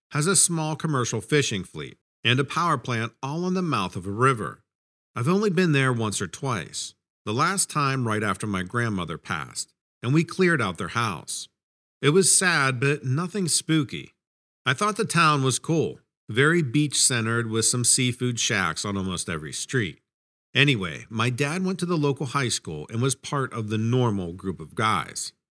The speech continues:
meaning that they got into a little bit of trouble here and there.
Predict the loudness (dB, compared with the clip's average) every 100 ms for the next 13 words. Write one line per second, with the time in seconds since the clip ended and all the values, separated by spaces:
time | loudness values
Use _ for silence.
0 | _ _ _ _ 6 6 6 4 2 4
1 | 4 4 2 2 2 2 4 4 4 2
2 | -2 -2 -2 0 2 4 4 4 2 2
3 | -2